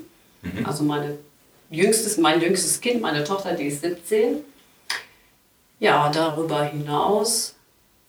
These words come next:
Speaker 1: Hast du Hobbys?
Speaker 2: Ja, wie gesagt, Sport. Ich fahre auch Rad und
Speaker 1: Mhm.
Speaker 2: laufe sehr gerne.
Speaker 1: Mhm.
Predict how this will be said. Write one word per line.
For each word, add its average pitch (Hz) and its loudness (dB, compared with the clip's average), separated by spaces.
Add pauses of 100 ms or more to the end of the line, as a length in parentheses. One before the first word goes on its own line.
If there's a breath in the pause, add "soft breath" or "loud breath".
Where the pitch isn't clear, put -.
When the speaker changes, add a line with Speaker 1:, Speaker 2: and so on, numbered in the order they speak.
Speaker 1:
Hast - -6
du - -2
Hobbys? 185 2 (560)
Speaker 2:
Ja, 165 2 (300)
wie 180 -2
gesagt, 151 0
Sport. 170 0
Ich 175 -4
fahre 147 0
auch - -4
Rad - -6
und - -4
Speaker 1:
Mhm. 98 2
Speaker 2:
laufe 277 0
sehr 247 2
gerne. 254 0
Speaker 1:
Mhm. - -4